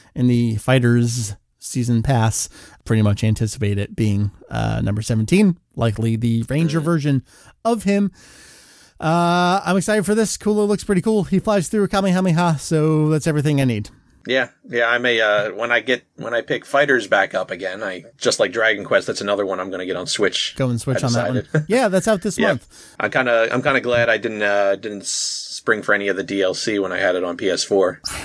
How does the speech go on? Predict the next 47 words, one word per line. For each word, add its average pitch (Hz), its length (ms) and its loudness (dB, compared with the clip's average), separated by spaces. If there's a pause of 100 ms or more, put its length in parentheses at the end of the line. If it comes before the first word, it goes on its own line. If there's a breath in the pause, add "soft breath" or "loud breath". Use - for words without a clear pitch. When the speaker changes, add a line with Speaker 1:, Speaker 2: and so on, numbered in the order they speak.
(220 loud breath)
Speaker 1:
I 156 120 -2
know. 165 240 2
It's 123 100 -2
like, 185 140 -2
I 185 60 0
wanna 185 180 2
pick 196 160 -4
up 175 100 0
Fighters 160 400 0
on 139 500 0
all 147 200 0
the 139 80 0
consoles, 120 600 -4
all, 120 360 -8
like, - 160 -4 (240)
platforms, 110 540 -2 (360 loud breath)
uh, 107 520 2
Speaker 2:
Yeah. 87 200 -2 (120)
Speaker 1:
P 147 100 4
C 127 400 0
in 123 80 2
particular. 123 380 -2
I'm 120 160 -2
like, 139 100 -4
"Well, 151 240 2
I 123 160 -2
already 196 260 0 (120)
paid 156 200 -2
for - 80 -8
the 127 100 2
D 147 100 0
L 131 100 0
C 139 240 -4
over 113 180 -4
there." 123 280 -2
It's - 180 -8
like, - 160 -14 (340 loud breath)
all 143 60 0
right, 127 140 4
so 160 160 4
I 170 140 2
guess 214 200 2
I'll 247 140 4
just 214 260 2
wait 147 560 4
for 139 220 4
the 127 260 2